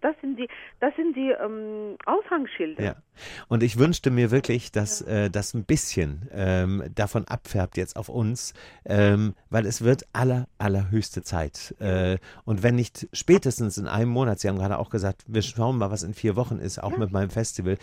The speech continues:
Speaker 2: wenn nicht spätestens in einem Monat, Ende Juli, ein Signal kommt,
Speaker 1: Ja.
Speaker 2: was ab September wieder möglich ist und was
Speaker 1: Ja.
Speaker 2: nicht, ich glaube, dann wird es wirklich ganz, ganz schwierig.
Speaker 1: Ich hoffe.
Speaker 2: Ja.
Speaker 1: Man kann nur beten,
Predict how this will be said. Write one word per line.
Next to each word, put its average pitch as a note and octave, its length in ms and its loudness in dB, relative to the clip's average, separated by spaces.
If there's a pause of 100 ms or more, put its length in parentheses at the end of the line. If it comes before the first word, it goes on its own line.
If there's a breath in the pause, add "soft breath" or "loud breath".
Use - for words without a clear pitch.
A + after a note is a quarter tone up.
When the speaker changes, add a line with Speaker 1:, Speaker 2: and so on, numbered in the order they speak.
(160 loud breath)
Speaker 2:
wenn G#2+ 100 -2
nicht A#2+ 120 0
spätestens D3 560 0
in C#2+ 120 -8
einem B2+ 260 0
Monat, A#2 400 0
Ende A2+ 240 0
Juli, G#2+ 340 0
ein F#2 140 -4
Signal G#2 440 0
kommt, D2 460 -4
Speaker 1:
Ja. G#3+ 160 -4 (180 loud breath)
Speaker 2:
was A2+ 240 4
ab - 200 -2
September B2 520 2
wieder A2 160 4
möglich A#2+ 380 0
ist G#2+ 160 -4
und G2 160 -6
was G2 160 -4
Speaker 1:
Ja. G#2+ 60 -2
Speaker 2:
nicht, A#2+ 320 0 (300 loud breath)
ich - 60 -18
glaube, A2+ 220 4
dann A2 220 2
wird A2+ 160 2
es G#2+ 160 -4
wirklich G#2 300 -2
ganz, G2 300 2
ganz D#2 200 -2
schwierig. - 580 -18 (540)
Speaker 1:
Ich - 260 -14 (120)
hoffe. A#3+ 400 -14
Speaker 2:
Ja. - 260 0
Speaker 1:
Man G3+ 240 -16
kann A3+ 220 -4
nur G#3+ 180 -2
beten, A#3 480 0